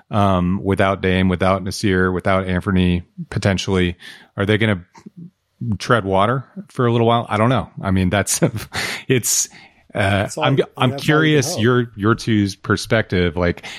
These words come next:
Speaker 1: how is this gonna impact the on the court product? 'Cause, like, you know, in our profession, obviously, when there's stuff swirling around you, as has happened in the newspaper business, obviously, for decades,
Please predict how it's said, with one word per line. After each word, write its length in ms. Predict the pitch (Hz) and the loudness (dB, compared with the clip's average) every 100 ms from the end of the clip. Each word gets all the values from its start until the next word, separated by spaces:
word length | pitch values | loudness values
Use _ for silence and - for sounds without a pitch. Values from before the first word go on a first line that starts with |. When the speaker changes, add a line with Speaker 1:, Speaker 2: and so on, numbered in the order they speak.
| - | -16
Speaker 1:
how 220 | - 131 151 | -4 0 0
is 100 | 131 | 0
this 160 | 123 | 0
gonna 240 | - 104 - | 0 0 0
impact 460 | 101 95 98 90 | -2 0 0 -2
the 80 | - | -8
on 380 | - 92 92 90 | -2 0 2 2
the 360 | 87 82 80 - _ _ _ | 0 0 -2 -6 _ _ _
court 460 | - - 92 85 - | -10 0 2 2 -4
product? 540 | - 95 90 85 - | -4 0 2 0 -4
'Cause, 220 | - 95 101 | -2 0 0
like, 240 | 92 - - | 0 -4 -8
you 100 | 123 | -2
know, 140 | 101 | 0
in 60 | 107 | 2
our 120 | 135 | 0
profession, 480 | - 101 92 - 98 | -2 -2 -2 0 0
obviously, 460 | 92 101 - 107 | 2 0 -4 -2
when 160 | 95 92 | 0 2
there's 180 | 90 87 | 2 0
stuff 600 | - 98 - - - - | 0 -2 -4 -12 -14 -10
swirling 500 | - 120 117 113 104 | -6 0 2 2 2
around 360 | 101 107 117 107 | 2 2 2 2
you, 320 | 104 107 104 | 2 2 -2
as 520 | 120 107 107 - - | 0 2 2 0 -2
has 200 | - 113 | -2 0
happened 380 | 113 107 120 110 | 2 0 2 2
in 80 | 113 | 2
the 80 | 120 | 2
newspaper 480 | 131 - 131 127 | 2 0 0 0
business, 440 | 113 110 107 113 113 | 0 0 2 0 2
obviously, 640 | 107 107 110 - 107 104 - - - - - | 0 0 -2 0 0 0 -2 -10 -10 -10 -2
for 100 | 107 | 0
decades, 640 | 113 110 104 104 95 - | 2 0 2 2 0 -6